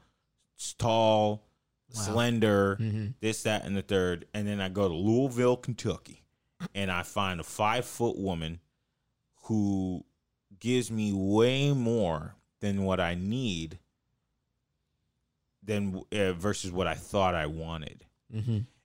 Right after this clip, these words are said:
Speaker 1: And so he's like, the first thing was the f-, the height. "Do you know?" And he's like, he's serious about this. He's like, "Do you know that a five-foot woman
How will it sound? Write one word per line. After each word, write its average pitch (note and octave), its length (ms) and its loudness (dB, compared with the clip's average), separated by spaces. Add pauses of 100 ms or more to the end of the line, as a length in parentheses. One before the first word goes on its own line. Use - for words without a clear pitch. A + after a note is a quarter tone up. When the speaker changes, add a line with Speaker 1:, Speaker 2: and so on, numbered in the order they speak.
(140)
Speaker 1:
And A#2+ 180 -4
so C3 180 0
he's B2 240 -2
like, G#2 280 4 (380)
the A2+ 80 0
first G#3 360 4
thing G#2 240 0
was F2 520 2
the F#2 100 -2
f-, - 320 -10
the F#2+ 160 -2
height. A2+ 320 -4 (1120)
"Do - 100 -6
you G#3+ 220 2
know?" F#2 320 2
And G2 140 -4
he's B2+ 160 0
like, G2+ 140 -8 (140)
he's D#3+ 200 -8
serious - 640 -10
about - 220 -16
this. - 180 -18
He's A2+ 180 -6
like, F#2 220 -8
"Do C#3 80 0
you G3+ 300 0
know F2+ 380 -6 (960)
that G#2 120 0
a F#2 60 0
five-foot D3+ 800 -4
woman F#2+ 420 -6